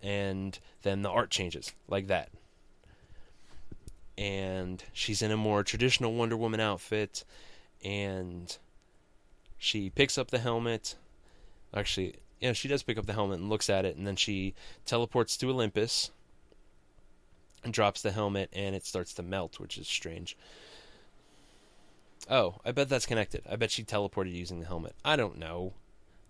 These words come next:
I don't know. Um, she fights a bunch of automatons, which are meant to defend Olympus, and she says,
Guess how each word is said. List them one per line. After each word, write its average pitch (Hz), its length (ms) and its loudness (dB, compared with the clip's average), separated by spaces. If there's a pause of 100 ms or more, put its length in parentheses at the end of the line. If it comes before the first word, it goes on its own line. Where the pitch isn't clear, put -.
I - 40 -14
don't - 200 -14 (1500)
know. 113 40 4
Um, 113 380 4
she 131 220 6
fights 151 380 4
a 151 40 4
bunch 135 240 4
of 127 80 -2
automatons, 123 720 4
which 117 180 0
are 120 60 2
meant 117 240 0
to 120 120 2
defend 135 480 4
Olympus, 123 800 2 (720)
and 104 800 -2 (2000)
she - 320 -2
says, 120 600 2